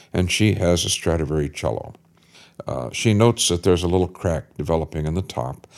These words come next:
so she takes it to a local violin maker, a man named Silverio Ortega. Ortega, as was not uncommon in the day, but I think with great arrogance,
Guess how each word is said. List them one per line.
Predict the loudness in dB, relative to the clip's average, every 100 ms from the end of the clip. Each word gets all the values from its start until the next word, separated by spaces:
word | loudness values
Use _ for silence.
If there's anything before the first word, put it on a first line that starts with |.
| -20 -20
so | -4 -2
she | 0 -2
takes | 4 4 4
it | -6
to | -2 2
a |
local | 4 4 4
violin | 2 2 4 2 2
maker, | 0 -2 -6
a | -4
man | -4 -4
named | -4 -4
Silverio | -2 0 2 2 2 -2
Ortega. | -6 -10 -4 -4 -4 -8 -10 _ -20 -20 -20 -6
Ortega, | 0 0 4 6 8 6 4 -4 _ _ _ _ _ -10 0
as | 2
was | 2 2
not | 4 4
uncommon | 0 0 0 0 -2
in | -8
the | -8
day, | -6 -4 -2
but | -2
I | -2
think | -2 -4 -4
with | -4
great | -4 -2
arrogance, | -2 -2 -2 -6 -10